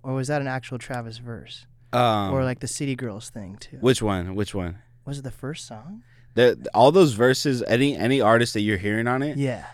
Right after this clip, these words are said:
Speaker 2: it might, like, there's, like, there's been confusion. Like, someone, um, someone's like, "Yo, was that a Ty Dolla Sign?" It's like,
Speaker 1: Yeah.
Speaker 2: it's actually just the homie Cypress who just actually, who sounds, like, he gets a lot, he gets that often. But he's, um, no, those are all, those are all,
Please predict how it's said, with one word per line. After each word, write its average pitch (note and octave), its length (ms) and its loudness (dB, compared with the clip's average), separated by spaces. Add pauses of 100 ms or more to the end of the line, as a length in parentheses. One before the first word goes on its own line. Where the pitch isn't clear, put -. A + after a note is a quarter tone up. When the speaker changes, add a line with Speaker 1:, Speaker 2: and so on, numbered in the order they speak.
(120)
Speaker 2:
it A2 120 -4
might, B2 360 2
like, G2 240 -2
there's, A2+ 260 2
like, G2+ 260 2
there's A2+ 180 0
been B2 180 2
confusion. A#2 400 0
Like, G2+ 60 -2
someone, G#2+ 560 0
um, F#2 580 -2 (140)
someone's G#2+ 240 -2
like, G2+ 100 -2
"Yo, A2+ 140 -2
was G#2+ 100 -2
that C#3 100 -4
a A2+ 60 -8
Ty C3 220 -6
Dolla C3+ 260 -4
Sign?" C#3+ 280 -8
It's A2+ 180 -8
like, G2 240 -4 (120)
Speaker 1:
Yeah. A#2+ 300 -6
Speaker 2:
it's A#2 140 4
actually C#3+ 260 4
just B2+ 160 0
the G#2 60 0
homie A2+ 280 2
Cypress A2 500 0
who A2+ 80 -4
just G2 200 -4
actually, G2+ 380 -4
who A#2 100 -2
sounds, A2 560 0 (260)
like, G2 220 -2
he A2+ 100 -4
gets G#2+ 200 -2
a G2+ 60 0
lot, G2+ 120 0
he A2 60 0
gets A2 160 -2
that G#2 120 0
often. G#2 420 -2 (500)
But G#2+ 200 4
he's, G#2+ 240 2
um, F#2+ 480 2
no, A2+ 280 6
those A#2+ 200 4
are D#3 160 6
all, A#2+ 320 6
those G#2 200 -2
are C3+ 100 0
all, B2 180 2